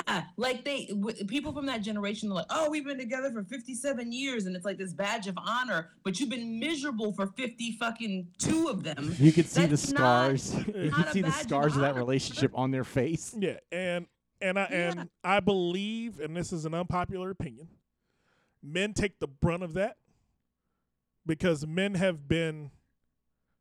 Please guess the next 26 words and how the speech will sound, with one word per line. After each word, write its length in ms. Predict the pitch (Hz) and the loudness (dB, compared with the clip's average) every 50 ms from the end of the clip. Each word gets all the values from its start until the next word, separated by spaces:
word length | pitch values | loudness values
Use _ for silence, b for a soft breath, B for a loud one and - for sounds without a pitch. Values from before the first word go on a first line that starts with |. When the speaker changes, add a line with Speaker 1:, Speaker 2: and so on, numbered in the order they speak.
| _ _ _ _ _ _ _ _ _ - | _ _ _ _ _ _ _ _ _ -8
Speaker 3:
trained, 920 | - - - - - 202 202 208 196 185 160 151 143 131 127 135 - - - _ _ _ _ _ _ _ _ _ _ _ _ _ _ _ _ _ - | -4 -4 -2 0 0 0 0 0 -2 -4 -6 -8 -10 -12 -14 -16 -16 -18 -20 _ _ _ _ _ _ _ _ _ _ _ _ _ _ _ _ _ -12
especially 560 | 170 - - - 208 190 - - - 165 156 156 | -12 -10 -4 -2 -2 -2 -2 -2 -4 -6 -6 -6
since, 520 | - - 180 160 151 - - - - - _ _ _ _ _ _ _ _ _ _ _ _ | -4 -4 -4 -6 -6 -8 -12 -14 -14 -18 _ _ _ _ _ _ _ _ _ _ _ _
since 240 | - - 214 165 - | -6 -6 -4 -4 -4
we, 180 | 170 170 165 - - | -8 -10 -10 -10 -10
we've, 320 | 156 151 156 156 151 139 | -6 -4 -2 -2 -2 -2
l-, 180 | 143 147 156 151 | -4 -6 -6 -4
we've, 280 | - 160 151 147 135 - b b b b b b b b b b b b b - - | -2 -2 -2 -2 -2 -6 b b b b b b b b b b b b b -6 -4
at 120 | 180 - | 2 6
some 180 | - 254 285 285 | 8 8 8 8
point 220 | - 247 226 180 | 8 6 6 6
we, 200 | 175 196 196 202 - | 4 0 -2 -2 -2
we, 220 | 165 175 202 190 170 _ - | -2 -2 -2 -4 -6 _ -8
we 120 | 180 190 175 | -6 -6 -4
found 340 | - - 208 196 196 185 | 0 2 2 2 2 2
out 180 | 185 190 185 - | 2 0 0 0
that 120 | 185 165 | -2 -2
we 220 | 151 170 190 185 175 | 0 0 -2 -2 -2
have 280 | 139 196 190 185 - | -2 -2 -4 -4 -4
to 180 | - 165 147 156 | -4 -4 -4 -2
have 280 | 147 165 175 185 175 165 | -2 -2 -4 -2 -2 -2
a 60 | 151 | -2
woman 320 | 151 151 170 185 214 208 202 | 0 0 -2 -2 -4 -6 -6
for 120 | - 226 | -8 -8
some 240 | 185 233 226 220 214 | -6 -6 -6 -6 -6
reason, 280 | 226 240 233 240 262 | -8 -8 -8 -10 -12